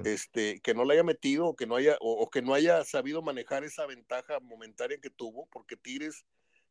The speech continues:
creo que ahí ganó el partido en esa reacción, porque si te fijaste, no sé, yo lo vi dos veces el juego, si te fijaste después del gol, Pumas se le fue encima y se veía medio dubitativo Tigres hasta que no encontró esa jugada de Córdoba,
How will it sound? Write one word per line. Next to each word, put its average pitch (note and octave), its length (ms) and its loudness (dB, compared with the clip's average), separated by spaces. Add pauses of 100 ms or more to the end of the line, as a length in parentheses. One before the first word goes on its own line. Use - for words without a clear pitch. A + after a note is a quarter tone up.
creo B2 200 -4
que D#3 120 2
ahí C3+ 240 0
ganó B2+ 200 0
el B2+ 80 -2
partido B2 540 -4
en A#2 80 -8
esa - 200 -4
reacción, B2+ 540 -2 (580)
porque A2+ 760 0
si B2 160 -8
te B2+ 160 -2
fijaste, D3 640 2
no B2+ 160 0
sé, - 280 -4 (580)
yo G#2+ 140 -4
lo C3+ 80 2
vi C3+ 120 -2
dos C3 180 0
veces B2+ 240 -4
el A2+ 80 -6
juego, A#2 320 0
si B2+ 160 -10
te A#2+ 140 -2
fijaste C3+ 460 2
después C#3+ 360 2
del E3 140 4
gol, C#3+ 300 4 (120)
Pumas E3 300 0
se D#3 80 -2
le A2+ 80 -2
fue C#3 100 -2
encima D3+ 480 -2 (640)
y A2+ 180 -4
se A#2+ 180 2
veía A#2 280 0
medio D#3+ 300 2
dubitativo B2+ 800 -2
Tigres A2+ 420 -4
hasta A#2 240 -2
que A2 160 -10
no A#2 120 -2
encontró C#3+ 420 2
esa C#3 120 -2
jugada B2 380 4
de B2 80 -4
Córdoba, B2+ 460 2